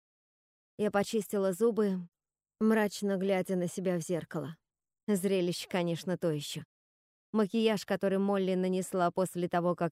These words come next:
я залила слезами всё, что было сделано профессионалами, оставался на лице, то есть частями,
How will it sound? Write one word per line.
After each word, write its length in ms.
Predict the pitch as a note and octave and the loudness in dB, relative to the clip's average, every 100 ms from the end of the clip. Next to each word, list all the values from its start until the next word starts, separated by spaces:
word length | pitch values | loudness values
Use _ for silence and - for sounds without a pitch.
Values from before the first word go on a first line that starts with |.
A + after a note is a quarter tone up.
| - | 0
я 320 | F3 E3 E3 | 0 2 0
залила 400 | F#3+ F#3 F3+ E3+ | 2 2 2 0
слезами 680 | - F3 E3 E3 E3 D3 - _ _ _ | 0 -2 2 0 2 0 -4 _ _ _
всё, 200 | - F#3+ | -4 -2
что 160 | - | -2
было 240 | F3 F3+ E3+ | 0 2 0
сделано 440 | D3+ F3+ E3 E3 | 0 0 0 0
профессионалами, 920 | E3 F3 F3+ - E3 F#3 G#3 E3 D3 C#3+ _ _ _ _ | -2 -2 -2 -2 0 0 0 0 -2 -4 _ _ _ _
оставался 520 | G#3 - A3 A#3 - A3+ | -4 2 2 2 2 0
на 100 | A3+ | 2
лице, 500 | A3+ - C4 G3+ D3 | 0 0 0 0 -2
то 100 | E3+ | -2
есть 440 | D#3 D#3 - - - _ | -2 -4 -8 -20 -20 _
частями, 720 | - G3 - A3+ F3+ D3+ D3 | -2 -2 0 0 0 -2 -4